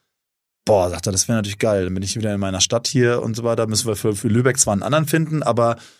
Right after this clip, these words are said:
ja, seitdem macht er das, ist auch dann gleich Partner geworden, den haben wir gleich mit reingenommen und ja, macht dann einen Bombenjob.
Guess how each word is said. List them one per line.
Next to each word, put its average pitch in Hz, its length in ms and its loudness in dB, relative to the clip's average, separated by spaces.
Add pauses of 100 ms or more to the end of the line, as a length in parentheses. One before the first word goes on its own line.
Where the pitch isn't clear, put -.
(280)
ja, 143 120 4
seitdem 92 320 0
macht 95 280 0
er 147 100 4
das, 160 200 2
ist - 160 0
auch 104 160 -4
dann 110 300 -2
gleich 113 540 0
Partner 120 360 2
geworden, 160 380 0
den 123 120 2
haben 107 100 2
wir 107 80 0
gleich 101 160 -2
mit 101 140 -6
reingenommen 165 500 2 (480)
und 95 240 0 (160)
ja, 98 200 2
macht 92 240 -2
dann 107 120 2
einen 101 60 2
Bombenjob. 110 540 2